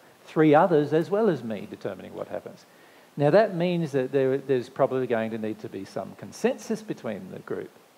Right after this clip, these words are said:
But is that how things are organised in the spirit world?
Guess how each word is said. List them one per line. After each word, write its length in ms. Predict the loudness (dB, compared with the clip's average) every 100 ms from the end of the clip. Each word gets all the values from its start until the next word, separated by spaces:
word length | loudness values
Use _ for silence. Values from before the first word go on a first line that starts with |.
| _ _ _ _ _ _ _ _ _ _ _ -2
But 240 | 4 4 2 -8 -4 -2
is 160 | 2
that 220 | 2 2
how 260 | 2 0 0
things 340 | 0 -2 -2
are 140 | -4 -2
organised 480 | -2 -2 -2 -4 -8
in 80 |
the 80 | -12
spirit 360 | -10 -6 -6 -6
world? 200 | -12